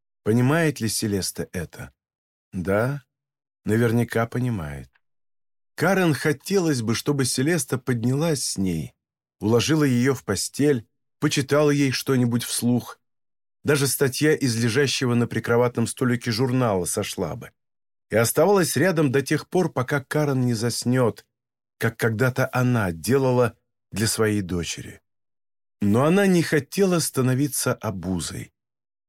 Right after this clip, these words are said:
Она позволит, она поддержит Селесту в её стремлении начать новую жизнь. Брюс поворачивается к Карен.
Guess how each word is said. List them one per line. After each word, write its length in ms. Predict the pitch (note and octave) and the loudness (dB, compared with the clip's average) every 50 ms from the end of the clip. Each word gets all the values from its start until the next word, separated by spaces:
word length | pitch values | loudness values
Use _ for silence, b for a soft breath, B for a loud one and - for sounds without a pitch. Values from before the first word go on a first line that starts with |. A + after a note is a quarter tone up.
| _ _ - | _ _ -2
Она 360 | B2+ C3 C#3 D#3+ F3 F3 D#3+ | 0 2 4 4 2 2 0
позволит, 920 | - D3+ D3+ C3+ A#2 C3 C3 D3+ D#3+ D#3+ C#3 G#2+ G2 F2 - - - - _ _ _ _ _ _ _ _ _ _ _ _ _ | 0 0 -2 0 0 -2 0 2 2 2 2 2 2 0 -2 -6 -16 -20 _ _ _ _ _ _ _ _ _ _ _ _ _
она 420 | - A2+ A#2 B2 C#3 C3+ C3 B2+ B2 _ | -2 0 2 2 2 2 0 0 -2 _
поддержит 800 | - B2 B2 G#2+ F#2+ F#2 F2 F2 A#2 C3+ B2+ F#2 D#2 F2 F2 - | -4 -2 -2 -2 -4 -6 -4 0 2 2 2 2 0 -4 -6 -6
Селесту 540 | - - - F2 G2+ C#3 D3 - - - G2+ | -6 -4 -2 0 0 0 0 0 -4 -6 -4
в 20 | |
её 240 | F2+ G2 G#2 F#2+ F#2 | -2 -2 -2 0 -2
стремлении 800 | - - - E2 E2 D#2+ E2 G2+ B2 B2+ B2 B2 A#2+ A2+ F#2+ - _ _ _ _ _ _ _ _ _ _ | -4 -4 -6 -4 -4 -2 0 2 2 2 2 2 2 0 -2 -4 _ _ _ _ _ _ _ _ _ _
начать 460 | - G#2+ G#2+ F#2+ - - G2+ - - G2 | -2 -2 -2 0 0 -2 -2 -2 -2 -4
новую 280 | F#2 F2 D#2+ D#2+ D#2+ | -4 -2 -4 -4 -6
жизнь. 440 | D2 B1+ D2+ D2 - - - - - _ _ _ _ _ _ _ _ _ _ _ _ _ _ _ _ _ _ _ _ | -6 -8 -8 -10 -10 -10 -12 -14 -18 _ _ _ _ _ _ _ _ _ _ _ _ _ _ _ _ _ _ _ _
Брюс 360 | - F2 F#2+ C3 F#3+ G#3 - | -6 -2 2 2 2 2 2
поворачивается 880 | - - E3 C#3+ C#3+ C#3 D#3 D#3+ - - C#3+ C#3+ C#3+ C3+ - - - - | 2 0 2 2 4 4 2 0 0 0 0 0 0 0 -2 -4 -6 -6
к 80 | - | -8
Карен. 480 | - - G2+ F#2 E2+ E2 D2+ C#2 - - | -6 -4 -2 -2 -2 -2 -4 -8 -10 -16